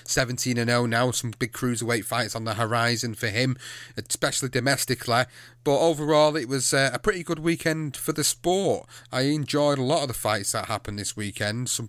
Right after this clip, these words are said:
good talking points, some good prospects. Too many to mention in this episode, but I'm pretty sure you guys listening will know exactly who we're referring to and, and the guys that have been on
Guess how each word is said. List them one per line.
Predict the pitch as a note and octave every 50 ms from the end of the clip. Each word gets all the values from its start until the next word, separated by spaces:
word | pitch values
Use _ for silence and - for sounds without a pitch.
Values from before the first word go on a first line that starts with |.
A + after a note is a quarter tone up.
| -
good | - D#3+ D3
talking | - - B2 G#2+ G#2 G2 - - F#2+
points, | - - G#2 G#2+ A#2 F#2+ -
some | - A2+
good | - - D#3 C3 -
prospects. | - C3 G#2 - - - - G#2 G2+ G#2+ - - - - - - - - -
Too | - - F3 F3
many | D3+ D#3 D3+ D3+ D3+ C#3
to | - - C3+
mention | C3 C3 C#3 D#3 E3+ C#3+ - - A#2 G#2 G#2
in | F#2+ G#2 G2+
this | G#2 G2 -
episode, | A2+ G#2 - - G2 - - G#2 G2+ A2
but | - B2+ A2
I'm | A#2+ B2
pretty | - D3 C#3 A2+ B2
sure | A#2 - - C3 A#2+ A#2
you | A2 A2 A2
guys | A2 A#2 A2 A2 F#2+ G2+ A#2
listening | A#2 - - B2 B2 A#2+ A2+ - - - - - -
will | A#2+
know | A#2 A#2+ A2+ A2
exactly | A2 G2+ - B2 G#2+ - - A#2 G#2
who | A#2 A#2
we're | A2 A2
referring | G#2 G#2 G2 - C#3+ C#3 C3 C3 B2+ B2 A#2
to | - - B2+ A#2 A#2
and, | A2 G#2+
and | - A2 G#2+ G2+
the | G#2
guys | - A#2 A2 A#2 A2+ G#2+
that | - G#2+ E2+
have | G2+ G2 - -
been | - B2+ B2+ C3+ B2+ - - - - - - - - - - _ -
on | B2+ B2+ B2+ B2+ B2